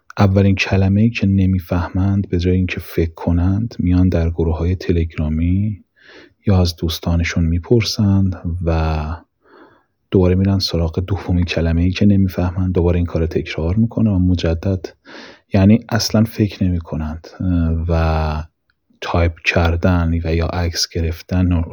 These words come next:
از اشکالشون ترج-، و پرسیدنش تو گروه‌های تلگرامی یا جاهای دیگر رو ترجیح می‌دن به فکر کردن، که خب، این خیلی آسیب بزرگی از لحاظ علمی. وقتی شما اصلاً فکر نکنید،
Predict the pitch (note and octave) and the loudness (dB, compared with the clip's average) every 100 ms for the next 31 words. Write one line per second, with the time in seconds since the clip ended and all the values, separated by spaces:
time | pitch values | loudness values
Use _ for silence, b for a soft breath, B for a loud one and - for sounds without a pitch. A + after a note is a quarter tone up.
0 | - - F2+ - - - - E2+ G#2 G#2 | -10 -6 -4 -4 -4 -4 -2 0 2 2
1 | - F2+ E2+ E2 B B B B B _ | 0 2 0 -4 B B B B B _
2 | - - G2 F#2 F2+ - - G2 F2 F#2+ | -4 0 2 0 -2 -8 -2 -2 0 -2
3 | - F2+ G#2 F#2 - F2 F2+ F2 - E2+ | 0 2 2 2 -2 -4 -2 -2 -2 -4
4 | - F#2 F2 E2 D#2+ F2+ G#2 G#2+ G#2 F2 | -4 -4 -4 -4 -4 2 4 2 0 -2
5 | F2 E2+ F2 G2 B2+ C#3 - B B B | -4 -2 0 4 4 2 -4 B B B
6 | B B _ - G2 F#2 F#2 A2+ F2+ F2 | B B _ -2 0 0 4 2 2 -2
7 | E2 E2 E2 E2+ - - - - - _ | -2 -2 -4 -8 -8 -8 -12 -16 -20 _
8 | - - F2 - - G2 F#2+ F2+ E2+ - | -10 -2 -2 -2 0 4 4 2 -2 -2
9 | - A#2 A#2+ F2+ E2 D2 D#2+ - E2+ E2 | 2 4 4 0 -4 -6 -8 -6 -6 -4
10 | E2+ E2 E2 E2+ E2+ D#2+ D#2+ D2+ D#2 D#2 | -4 -4 -4 -4 -4 -4 -4 -4 0 0
11 | E2 D#2+ D#2 D#2+ - _ B B B B | 2 0 -2 -6 -10 _ B B B B
12 | B - - - E2+ - F2+ - G#2 A2 | B -14 -6 -2 0 0 -2 2 2 2
13 | F#2+ F2 F2+ E2 F2 F#2 A2+ C3 - | 0 -4 -4 -4 -2 2 2 0 -4